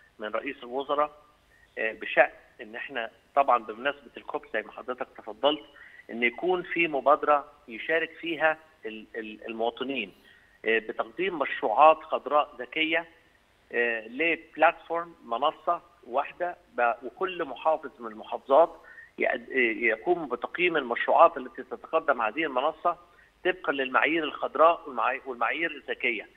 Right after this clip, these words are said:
عشان برنامج حضرتك ده برنامج تكنولوجي،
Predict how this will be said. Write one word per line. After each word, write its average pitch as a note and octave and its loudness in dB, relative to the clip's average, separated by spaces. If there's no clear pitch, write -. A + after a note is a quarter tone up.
عشان E3+ 2
برنامج D#3 0
حضرتك D3 -6
ده C#3+ 2
برنامج C3+ -4
تكنولوجي، D3+ -4